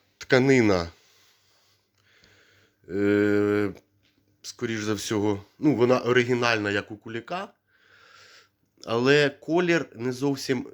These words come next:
мій апарат передає. Вона начебто сіра, трошечки з відтінком голубого.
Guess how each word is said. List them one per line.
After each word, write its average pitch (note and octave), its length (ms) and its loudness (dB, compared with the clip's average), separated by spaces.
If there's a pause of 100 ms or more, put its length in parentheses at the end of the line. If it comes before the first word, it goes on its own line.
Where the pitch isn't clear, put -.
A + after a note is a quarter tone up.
(200)
мій A#2+ 360 -6 (1500)
апарат A#2 540 -2
передає. D#3+ 640 -2 (580)
Вона C3+ 220 -2
начебто C3+ 540 -4
сіра, E3 540 -4
трошечки C3+ 760 -6
з G#2+ 120 -10
відтінком A#2+ 720 -6
голубого. E2 720 -6